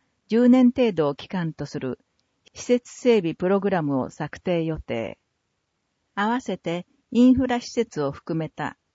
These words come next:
公共施設総体の総合管理計画を取りまとめていく。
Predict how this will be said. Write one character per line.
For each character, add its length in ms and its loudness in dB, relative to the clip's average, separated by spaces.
公 220 -2
共 240 0
施 100 -14
設 300 -8
総 240 0
体 280 -6
の 220 -4
総 320 -2
合 240 2
管 240 0
理 140 -4
計 180 -4
画 320 -8
を 80 -4
取 200 -6
り 20 0
ま 160 -2
と 100 -6
め 140 -2
て 160 -10
い 80 -10
く。 240 -12